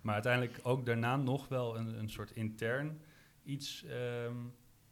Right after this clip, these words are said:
neergelegd, waarbij hij zei van, er mag op geen enkele manier extern gecommuniceerd worden over mogelijke samenwerking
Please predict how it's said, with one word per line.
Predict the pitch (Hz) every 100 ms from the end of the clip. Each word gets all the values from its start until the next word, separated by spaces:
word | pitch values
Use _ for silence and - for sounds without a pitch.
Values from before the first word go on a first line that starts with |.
| - -
neergelegd, | 117 123 127 - 120 113 -
waarbij | 113 110 113
hij | 110
zei | 113
van, | 110 110
er | 110 110 107
mag | 113 110 107
op | 110
geen | - 120
enkele | 131 139 131 120
manier | 117 113 113 110 110
extern | - - - 113 107
gecommuniceerd | 110 - 107 104 - 113 104
worden | 101 101
over | 107 104
mogelijke | 104 107 104 101
samenwerking | - 104 104 101 101 101 104 101